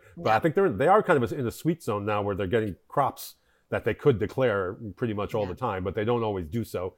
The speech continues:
Speaker 1: They'll save it for the quinta.
Speaker 2: Yeah. Yeah. I mean, in technology, I mean, port is such a historic, um, you know, wine that, you know,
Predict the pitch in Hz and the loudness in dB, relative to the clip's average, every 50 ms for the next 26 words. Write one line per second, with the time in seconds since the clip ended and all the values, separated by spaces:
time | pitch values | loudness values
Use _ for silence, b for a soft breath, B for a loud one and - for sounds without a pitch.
0 | _ _ _ - 107 104 - - 117 110 104 - - 92 95 - 120 113 95 - | _ _ _ -2 -2 -2 0 0 0 0 0 -4 -6 -8 -8 -6 -8 -8 -8 -8
1 | 85 87 - _ _ _ _ _ _ _ - 180 160 151 143 143 - _ _ _ | -12 -12 -14 _ _ _ _ _ _ _ -14 -10 -10 -10 -10 -12 -14 _ _ _
2 | _ _ 165 147 131 - _ B B B B - 285 285 285 269 277 262 247 294 | _ _ -14 -14 -14 -14 _ B B B B -2 0 0 0 0 0 -2 -2 -4
3 | 277 247 294 285 294 285 247 240 220 220 220 208 - 285 277 269 240 220 202 196 | -2 0 0 0 0 0 -2 -2 -2 -2 -4 -2 -2 0 0 0 0 0 -2 -2
4 | 190 - - 208 190 190 - - - 175 165 160 156 147 - 147 185 170 - - | -4 -4 -4 -4 -4 -4 -4 -6 -4 -4 -4 -4 -6 -8 -6 -6 -6 -6 -6 -8
5 | - - - 175 151 160 185 196 190 - - - b b b b b b _ _ | -10 -8 -6 -4 -2 -2 -2 -2 -4 -8 -14 -18 b b b b b b _ _
6 | - 175 170 160 156 151 147 147 143 139 - 170 175 160 147 143 - - 185 160 | -6 -4 -2 -2 -2 -4 -4 -6 -8 -10 -8 -8 -6 -6 -6 -8 -8 -8 -6 -4
7 | 160 147 147 143 156 180 202 220 208 b b b b b b _ - 170 156 156 | -4 -4 -4 -4 -4 -4 -6 -6 -10 b b b b b b _ -6 -4 -4 -4
8 | 156 - 196 165 131 143 | -4 -6 -6 -8 -8 -10